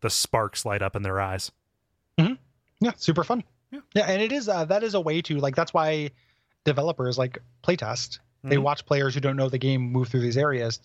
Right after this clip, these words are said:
Speaker 2: and they fine-tune it to be a good educational experience.
Speaker 1: Yeah.
Speaker 2: You know, so, uh, this is, From has done these a lot. Um,
Speaker 1: Mm-hmm.
Speaker 2: you know, it'd be kind, it'd be more noteworthy if they hadn't.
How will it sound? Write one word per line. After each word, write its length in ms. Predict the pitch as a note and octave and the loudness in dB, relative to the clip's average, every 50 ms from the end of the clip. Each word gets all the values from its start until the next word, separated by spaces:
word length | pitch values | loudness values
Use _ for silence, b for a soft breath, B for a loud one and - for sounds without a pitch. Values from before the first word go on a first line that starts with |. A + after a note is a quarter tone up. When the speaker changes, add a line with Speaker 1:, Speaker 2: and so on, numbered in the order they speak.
| - - | -8 -2
Speaker 2:
and 360 | C3+ B2+ A#2+ A#2+ A#2+ A#2 - - - | 0 0 0 0 -2 -4 -6 -4 0
they 220 | - C3+ C3 B2+ | 0 2 2 2
fine-tune 480 | B2 - D#3+ E3+ D#3 C#3 - A3+ F#3 C3 | 0 0 0 0 0 0 2 0 0 0
it 100 | A#2+ - | 0 0
to 60 | C3+ | 0
be 340 | B2+ D3+ E3 D#3+ C3+ B2+ B2 | 2 2 2 2 0 0 -2
a 160 | B2 A#2+ A#2+ | -2 -2 -2
good 260 | A#2 B2 - - C3 | -4 -4 0 0 2
educational 520 | B2 A#2 A#2+ A#2+ A#2+ B2+ A#2+ - C3 A#2+ B2 | 2 2 0 0 0 0 0 0 0 -2 -2
experience. 640 | - - C3+ C3 C#3 D3 - - - - - - _ - | -2 0 0 0 -2 -2 -4 -4 -4 -4 -4 -6 _ -16
Speaker 1:
Yeah. 120 | - B3 - - | -16 -8 -2 0
Speaker 2:
You 60 | B2 | 2
know, 160 | A#2 B2 C3 | 2 2 2
so, 240 | - - C3 B2+ B2+ B B B B B B B B B | 2 0 0 0 -2 B B B B B B B B B
uh, 380 | - C3+ C3 B2+ B2+ B2 B2+ C3+ D3 | 0 2 2 2 2 0 0 -2 -2
this 200 | D3+ D#3 D3+ - | 0 0 2 2
is, 180 | E3 D3+ C#3+ D#3+ E3 - | 2 0 0 -2 -6 -2
From 140 | - E3 D#3 | -2 0 2
has 80 | D3+ C3+ | 2 2
done 140 | D3+ C#3+ | 0 0
these 140 | C#3+ C#3+ B2+ | 0 0 0
a 40 | B2 | 0
lot. 300 | B2 D#3 F3+ D3+ C#3+ - - _ _ _ _ _ _ _ - | 0 0 0 0 -2 -4 -8 _ _ _ _ _ _ _ 0
Um, 80 | C3 B2 | 0 2
Speaker 1:
Mm-hmm. 340 | B2 A#2+ A#2+ A#2+ A#2+ B2 B2+ - - - - - _ | 2 0 -2 -4 -4 -4 -6 -8 -10 -14 -20 -12 _
Speaker 2:
you 100 | - C#3+ C3+ | 0 0 2
know, 80 | C3 | 2
it'd 100 | C#3 C#3+ | 2 2
be 80 | C#3 D#3+ | 0 0
kind, 320 | D3+ - - D#3 D3+ D3 | 0 0 0 0 2 2
it'd 160 | D#3 D3+ C#3 B2+ | 0 -2 -2 0
be 100 | D3+ D3 | 0 2
more 260 | D3 D3 D#3 F#3+ G3 | 2 2 2 2 2
noteworthy 400 | E3 D3+ C#3+ C#3 C3+ C3 C3+ C3 | 0 0 0 0 0 0 0 -2
if 100 | B2 A#2+ | -2 0
they 100 | B2+ B2 | 0 0
hadn't. 400 | A#2+ C#3 C#3+ B2+ A2+ G#2 - | 0 0 0 -2 -4 -14 -14